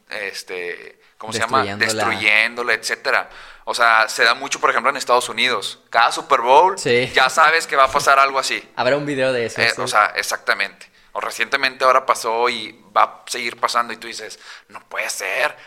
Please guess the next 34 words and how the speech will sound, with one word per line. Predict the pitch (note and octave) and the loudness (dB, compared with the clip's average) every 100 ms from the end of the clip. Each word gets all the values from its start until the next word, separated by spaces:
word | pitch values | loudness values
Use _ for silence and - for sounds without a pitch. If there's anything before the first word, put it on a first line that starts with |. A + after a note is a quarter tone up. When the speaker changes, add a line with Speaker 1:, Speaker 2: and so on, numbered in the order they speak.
| - | 0
Speaker 1:
Hay | A2 A#2+ | 2 2
un, | C3+ | 2
<laughs> | - | 0
el | D3+ | 2
aficionado | C3+ B2 A#2 A#2 A2+ B2+ | 0 0 -2 4 6 6
de | D#3 D3+ | 6 2
Chivas, | - B2 C#3 E3+ F3+ | 0 0 4 4 2
eh, | D3+ | -6
¿cómo | - B2+ | -6 -6
se | C#3+ | 2
llamaba? | D3 E3 | 4 4
Gonzalo, | C3 A2+ A#2 A#2+ D#3 A#3+ - - _ | 2 0 0 0 -2 -6 -12 -20 _
¿o | A#2 | -8
cómo | A#2+ D#3 | -6 -4
se | D#3+ | 0
llama? | D3 D3 | 4 4
El, | C3+ B2 | 4 0
el | A#2 | 0
video | A2 A2 | 2 2
también | D#3 D#3 D3+ | 2 -2 -4
muy | D#3 | -4
famoso | D#3+ C#3 D3 | -2 -2 -2
de, | D3+ | -2
"Gonzalo, | C3+ B2 - F3 F3 | -2 -4 -2 -2 -2
te | |
están | D3 D3 | -4 -6
viendo | D3+ F3 G3 | -6 -8 -8
tus | F#3+ - | -8 -8
hijos". | C#3+ D3+ E3+ | -8 0 4
Speaker 2:
Ah, | F#3 G3 G3+ G3 | 4 4 2 0
sí, | F#3 | -4
Speaker 1:
O | - C#3+ | 0 2
sea, | |
Speaker 2:
cierto. | C#3+ B2+ A2+ | 4 4 2